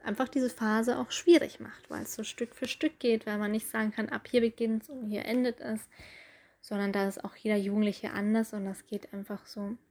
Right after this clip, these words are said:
Stück für Stück und man muss mit dieser Änderung einfach auch Stück für Stück mitgehen. Ja, und inmitten dieser ganzen Veränderung des Körpers, wo es um die Sexualität geht, um die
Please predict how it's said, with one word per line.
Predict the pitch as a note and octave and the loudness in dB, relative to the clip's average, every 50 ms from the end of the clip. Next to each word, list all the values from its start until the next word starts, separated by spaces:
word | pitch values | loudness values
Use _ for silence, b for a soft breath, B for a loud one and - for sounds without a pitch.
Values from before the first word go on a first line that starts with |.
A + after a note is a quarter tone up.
| _ b b b b b b b b b b | _ b b b b b b b b b b
Stück | b - - - G#3+ - | b -10 -4 -4 -4 -4
für | - - G3+ | -2 -2 -2
Stück | - - - C4 C4 - | -2 2 2 2 4 4
und | B3 A3 | 4 4
man | G#3 G3+ | 4 4
muss | G3+ G3 - - | 2 0 -2 -2
mit | A3 G#3 G3+ - | -2 -4 -2 -2
dieser | G#3+ G3+ G#3 G3 - - - - _ - | 0 2 2 2 0 -4 -16 -20 _ -4
Änderung | - G#3 G#3+ A3 G#3+ - G#3+ G3+ G3+ G#3 G#3 - - _ _ _ - | 0 4 4 4 4 4 2 0 0 -2 -4 -6 -10 _ _ _ -8
einfach | G#3 G#3 - G3+ | -8 -6 -6 -6
auch | G3+ G3+ | -8 -8
Stück | - - - G3+ - - | -10 -6 -6 -6 -6 -6
für | - G#3 | -8 -8
Stück | - - - G#3 - - | -6 -4 -6 -6 -2 2
mitgehen. | A3+ A3 - - - - G3+ G3 G3+ - _ _ _ _ _ _ B B B B B B B B B B B B B B B B B B B B B B | 0 0 0 -2 -10 -10 -10 -10 -10 -12 _ _ _ _ _ _ B B B B B B B B B B B B B B B B B B B B B B
Ja, | C4 C4 A3 B3 | 10 10 12 12
und | B3 | 10
inmitten | B3 B3 B3 B3+ C4 D#4 D#4 - - - C4+ C4 B3+ | 8 8 10 10 10 8 8 6 4 2 4 4 4
dieser | B3 C4+ C#4+ C#4 - C4+ A#3+ A3 | 4 4 4 4 6 4 4 4
ganzen | - B3 B3+ C4 C4+ C4+ - B3 A#3 A3+ | 4 2 2 4 2 0 2 2 2 0
Veränderung | A3 - - A#3 - - - - B3+ C4 C#4+ C#4 B3 A3 G3+ - G3 G3 G3 G3 G3+ G3+ | 0 2 4 4 4 4 4 4 6 6 8 8 8 8 6 4 0 -2 -2 -2 -2 0
des | G3+ A3+ A#3 - - _ - | 0 0 -2 -2 -6 _ -10
Körpers, | - - A#3 A3+ B3+ C#4+ C#4+ C#4 - A#3 G3+ G3 G3+ G3+ G3+ G#3+ G#3+ - - - | -4 2 4 6 8 8 6 4 2 -2 -4 -2 -2 -2 -2 -4 -4 -6 -8 -4
wo | A3+ A3+ A3 A3 A3 | -2 0 2 2 0
es | G#3+ - | 0 -2
um | A3+ A#3 A3+ | -2 -2 0
die | A3 | 0
Sexualität | G#3+ - A3+ A3 - - A#3+ A#3+ B3 B3+ A#3+ - - - A#3+ A#3 C4 C4+ - - | 0 -2 -4 -4 -4 -2 0 0 2 2 0 -4 -4 0 2 4 4 4 0 -2
geht, | - - G#3+ G#3 G3+ G3+ - - | -6 -2 -2 0 -2 -2 -4 -6
um | A#3 A3 A3 A3+ | -2 0 2 2
die | A3 A#3 | 2 2